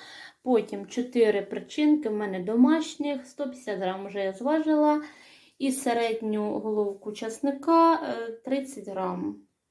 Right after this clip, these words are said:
вийшло. Перчик і часник перемелюємо на м'ясорубці. Також сюди можна додати один стручок гіркого перцю. Вже перекрутила, висипаємо.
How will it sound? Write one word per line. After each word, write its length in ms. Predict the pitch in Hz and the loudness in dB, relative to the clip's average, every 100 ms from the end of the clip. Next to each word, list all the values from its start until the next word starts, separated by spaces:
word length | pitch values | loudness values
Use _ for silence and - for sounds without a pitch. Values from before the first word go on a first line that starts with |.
| _ _ | _ _
вийшло. 640 | 214 98 196 - 220 214 - _ _ _ _ _ _ | -6 -4 -6 -12 -10 -10 -12 _ _ _ _ _ _
Перчик 520 | 269 233 233 262 247 - | 4 4 2 -8 -12 -12
і 80 | |
часник 580 | 254 302 302 330 349 349 | -6 -4 -2 -4 -4 -6
перемелюємо 720 | 247 233 247 277 269 262 247 240 | -8 -2 0 2 4 6 6 4
на 140 | 226 | 0
м'ясорубці. 840 | 233 233 - 208 202 _ - 214 214 _ _ _ | -8 -8 -10 -12 -12 _ -20 -16 -16 _ _ _
Також 400 | 262 254 311 330 | 0 2 4 4
сюди 320 | - 254 262 | 4 2 6
можна 420 | 247 240 233 233 220 | 6 4 0 -2 -4
додати 540 | 233 247 285 294 226 | -2 2 2 2 0
один 360 | - 214 247 220 | 0 6 4 4
стручок 760 | - 233 220 277 311 - - | -6 -8 -2 -2 -2 -4 -10
гіркого 520 | 214 214 - 254 247 | -6 -6 0 2 2
перцю. 640 | 247 185 190 - - 220 214 _ _ _ _ _ _ _ _ | 0 -2 -4 -8 -20 -18 -18 _ _ _ _ _ _ _ _
Вже 240 | 208 220 | -4 0
перекрутила, 1080 | 214 220 214 - 254 - 302 302 294 277 262 | 0 -2 -6 -4 -4 2 4 6 4 2 -4
висипаємо. 1300 | 208 220 - - 190 - 185 180 185 214 233 262 277 | -6 -8 -8 -12 -12 -8 -6 -4 -6 -6 -6 -6 -4